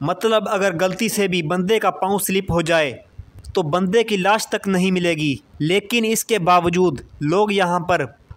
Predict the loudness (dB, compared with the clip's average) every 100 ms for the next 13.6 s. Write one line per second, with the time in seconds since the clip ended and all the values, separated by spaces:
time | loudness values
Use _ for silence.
0 | -2 4 4 4 2 0 0 0 0 4
1 | 4 4 2 2 0 0 -2 -2 -6 -14
2 | -4 -2 -2 -2 -2 -2 -4 -4 -4 -6
3 | -6 -6 -8 -8 -10 -6 -6 -4 -4 -4
4 | -4 -4 -6 -6 -6 -4 -4 -4 -6 -6
5 | -6 -4 -6 -6 -6 -6 -6 -4 -4 -4
6 | -4 -6 -6 -6 -6 -10 -16 _ -6 -4
7 | -4 -4 -4 0 0 2 0 -2 -2 -2
8 | -2 -2 -2 -2 -2 -2 -6 -4 -2 -2
9 | -2 -4 -6 -6 -2 -2 -2 -6 -4 -4
10 | -4 -4 -4 -6 -4 -4 -4 -4 -4 -4
11 | -6 -8 -16 -14 -6 -2 -2 -2 -4 -4
12 | -4 -2 -2 -4 -8 -18 -14 -14 -8 -6
13 | -4 -2 -4 -4 -6